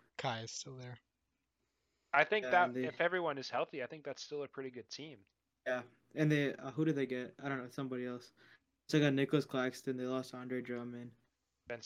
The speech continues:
Speaker 3: They have, like, a
Speaker 2: Simmons.
Speaker 3: yeah, they got, they're getting Ben Simmons back. They have a good enough team to contend. I don't think he has any reason to sit out.
Speaker 2: Yeah, so, like,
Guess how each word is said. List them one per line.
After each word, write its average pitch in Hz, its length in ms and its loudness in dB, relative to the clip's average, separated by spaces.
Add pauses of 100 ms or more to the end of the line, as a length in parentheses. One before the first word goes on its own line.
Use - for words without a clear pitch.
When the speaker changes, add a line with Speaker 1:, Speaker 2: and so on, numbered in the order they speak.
(100)
Speaker 3:
They - 20 -
have, 147 60 -2
like, 160 120 4
a 143 60 2
Speaker 2:
Simmons. - 80 -6 (760)
Speaker 3:
yeah, 139 120 4
they 139 80 4
got, 139 220 4
they're 147 80 6
getting 151 220 8
Ben 139 180 2
Simmons 143 300 -2
back. 123 280 -2
They 151 80 6
have 160 120 8
a 151 40 4
good 147 160 2
enough 139 200 0
team 139 180 0
to 127 60 0
contend. 127 500 -4 (800)
I 127 80 2
don't 143 180 2
think 139 160 0
he 143 60 2
has 131 120 2
any 131 140 0
reason 131 260 2
to 117 80 -4
sit 120 220 -4
out. 120 240 -4 (1200)
Speaker 2:
Yeah, 110 240 -2
so, 147 500 0 (1040)
like, 151 320 -2